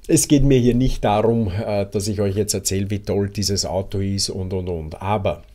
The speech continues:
viele Leute, und das habe ich jetzt in zwei Jahren Aktivismus, Corona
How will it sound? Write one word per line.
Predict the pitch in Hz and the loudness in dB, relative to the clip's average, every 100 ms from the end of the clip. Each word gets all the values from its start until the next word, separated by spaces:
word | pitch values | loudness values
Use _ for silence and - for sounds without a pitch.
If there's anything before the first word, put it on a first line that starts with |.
| - - - - - - - - - | -20 -20 -20 -20 -20 -20 -16 -16 -8
viele | - 165 165 | -4 0 2
Leute, | 95 98 110 143 143 - - - - | 2 2 4 6 6 2 -18 -20 -10
und | 98 113 | -6 -2
das | 110 | -2
habe | 120 | -2
ich | 117 | 0
jetzt | 120 - | -2 -2
in | 107 104 | -6 -6
zwei | 107 104 107 | -2 0 0
Jahren | 107 107 104 | 0 -2 -6
Aktivismus, | 98 - 101 95 117 - 117 107 - | -8 -10 -8 -4 -4 -2 -2 -4 -6
Corona | - 98 95 95 107 101 | -6 -2 0 0 0 -2